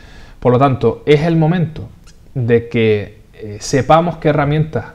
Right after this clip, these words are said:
o que, con qué herramienta contamos para afrontar estos, eh, próximos catorce días, que está previsto estas, estas, mm, actuaciones catorce días.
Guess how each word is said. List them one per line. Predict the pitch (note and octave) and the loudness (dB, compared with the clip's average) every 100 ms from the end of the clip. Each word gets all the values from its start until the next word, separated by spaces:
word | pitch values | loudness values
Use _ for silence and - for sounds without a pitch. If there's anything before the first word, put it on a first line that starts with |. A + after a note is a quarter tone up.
| - | -6
o | C3 A2+ | -4 -2
que, | A#2+ | -2
con | A#2 A2+ | -2 -2
qué | - | 0
herramienta | D3+ D3 D3+ C#3+ B2+ | 2 2 0 -2 -4
contamos | B2 B2+ D3+ F3+ | -2 0 0 0
para | - C#3 | 0 0
afrontar | C3 B2 A2 C#3 C#3+ - - - - - | 0 -4 0 0 0 -6 -18 -20 -20 -2
estos, | D3+ D#3 - G#2 - - | 0 0 -4 -8 -10 -10
eh, | B2+ A2 - | -6 -4 0
próximos | C#3 - A2+ G#2 | 0 0 -6 -4
catorce | - E3 - C3+ | -4 -4 -2 0
días, | E3 A3 | 0 0
que | - - | -4 -10
está | - A2+ | -6 -4
previsto | A#2 C#3+ - A2 - - - - - - - | -2 -2 -4 -8 -8 -14 -20 -20 -20 -8 -4
estas, | A#2+ - A2+ A2 - | -2 0 -2 -4 -8
estas, | B2+ A#2 - A2 G#2+ - | -6 -4 -2 -2 -2 -6
mm, | G#2+ A2 G2+ G2 | -10 -8 -6 -6
actuaciones | A#2+ - A2+ B2+ A2 | -6 -6 -4 -4 -4
catorce | B2+ B2 - D#3+ | -4 -2 0 0
días. | G#3 B3+ | 0 -4